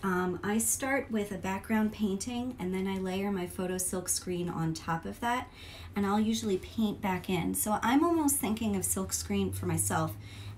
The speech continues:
as, um, like, you know how you use different paint brushes for different kinds of marks? That's sort of how I see screen printing for my own work. Um,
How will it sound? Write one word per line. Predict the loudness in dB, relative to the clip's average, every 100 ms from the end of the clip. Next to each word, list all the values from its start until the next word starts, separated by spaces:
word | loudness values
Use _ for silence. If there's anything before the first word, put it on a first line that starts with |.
| -2
as, | 0 2 0 -2 -2 0
um, | 0 2 0 -2 -4 -6
like, | -2
you | 0
know | 0
how | 2 2
you | 2 0
use | 0 0
different | -2 -2 -2 -4
paint | -2 -2 0
brushes | -2 -2 -2 -2
for | -2
different | -4 -4 -4 -4
kinds | -4 -4 -4
of | -2
marks? | 0 0 -4 -8 -10 -12 -10
That's | 0 0 2 2 0
sort | 2 2 2 0
of | 0
how | -2 0
I | 0 -2
see | -4 -2 -2 -2 -4 -2
screen | -2 0 0 0
printing | 0 -2 -4 -4
for | -2
my | 0 0
own | -2 -4
work. | -8 -12 -14 -16 -16 -16 -6
Um, | -2 0 0 -2